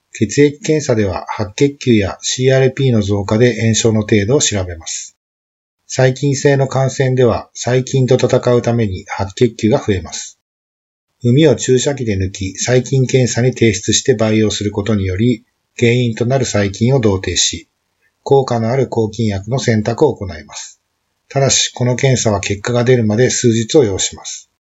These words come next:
抗菌薬の投与と症状の緩和から治療を開始します。農葉を形成している場合には、中の膿を排出するために皮膚を一部切開する場合もあります。農葉が大きい場合や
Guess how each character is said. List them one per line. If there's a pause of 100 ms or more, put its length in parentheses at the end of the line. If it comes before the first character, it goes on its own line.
(640)
抗
菌
薬
の
投
与
と
症
状
の
緩
和
か
ら
治
療
を
開
始
し
ま
す。 (920)
農
葉
を
形
成
し
て
い
る
場
合
に
は、
中
の
膿
を
排
出
す
る
た
め
に
皮
膚
を
一
部
切
開
す
る
場
合
も
あ
り
ま
す。 (760)
農
葉
が
大
き
い
場
合
や